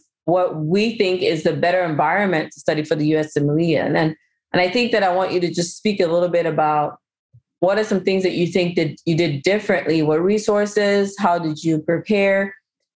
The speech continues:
without necessarily having to be here to perform that well? 'Cause there's a misconception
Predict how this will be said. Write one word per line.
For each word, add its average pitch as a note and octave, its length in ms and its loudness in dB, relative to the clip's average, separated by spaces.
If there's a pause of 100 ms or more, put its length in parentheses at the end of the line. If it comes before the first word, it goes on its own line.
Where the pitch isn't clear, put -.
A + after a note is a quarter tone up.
without G3+ 400 2
necessarily G#3+ 480 0
having G3+ 300 2
to G3+ 120 -2
be G#3 340 0
here E3 460 0 (220)
to F#3+ 540 0
perform G3+ 360 0
that F3+ 220 0
well? G3 320 0
'Cause F#3+ 160 -2
there's G3 200 0
a F#3 80 2
misconception F#3 1040 -2